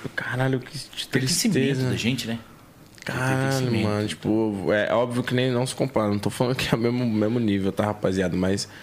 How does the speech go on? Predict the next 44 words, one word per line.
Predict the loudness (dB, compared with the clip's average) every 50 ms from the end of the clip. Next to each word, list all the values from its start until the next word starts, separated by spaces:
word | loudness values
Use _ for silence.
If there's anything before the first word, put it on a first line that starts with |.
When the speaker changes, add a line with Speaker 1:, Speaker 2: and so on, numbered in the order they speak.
| -18 -18 -18 -18 -18 -4
Speaker 1:
quando | -2 0 2 2
eu | 2 2
vi, | 2 2 0
assim, | 0 0 0 0
o |
bagulho | 2 2 0 0 0 0 0
zoando, | 0 0 0 2 0 0 0 0 0 0 -2 -2 -4
tipo, | -6 -12 -16 -4 0
pegando | 0 2 2 2 0 -2
fogo | -2 -2 0 0 2 2
lá, | 2 2
eu | 0 -2
falei, | -2 -2 -2 -2 -2 -4 -8 -10
"Caralho, | -8 -6 -4 -4 0 0 2 2 2 0 -2 -4 -8 -14 -20 -20 -10
que | -8 -6
bagulho | -2 0 0 2 2 2 0 0 -2 -4
Speaker 2:
O |
ser | -4 -2 0
Speaker 1:
triste, | 2 2 2 0 0
Speaker 2:
humano | 0 0 0
não | 0
Speaker 1:
mano." | 0 0 0
Speaker 2:
gosta | 0 0 -2 -4 -8 -10
de, | -10 -8 -8 -8 -8
de, | -10 -12 -12
de | -12 -14 -16 -12 -8
perder, | -6 -6 -4 -6 -6 -4 -4 -2 -2 -2 -2 -4 -6 -8
é, | -10 -10 -10 -10 -12 -14 -16 -18 -20 -20 -20 -20 -20 -18 -14 -12 -10 -10 -10 -10 -8 -8
a, | -4
a | -2
gente | 0 0 2 2 0
é |
feito | 0 2 0 0 0 0 -2
de | -2 -2
sentimento. | -2 -2 -2 0 0 2 2 0 -2 -4 -10 -16 -20 -20 -20 -20 -20 -20 -20 -20 -20 -20 -20 -20 -18 -16 -10 -6
E | -6 -4
a | -4
gente, | -4 -4 -4 -4 -2 -2 -4 -4 -2
e | 0 0
eu | 0 0
falo, | 0 -2 -2 -2
o | 0
brasileiro | 0 -2 -2 -2 -2 -4 -2 -2 0 0 0 0 0
é, | 0 -2 -2 -4 -6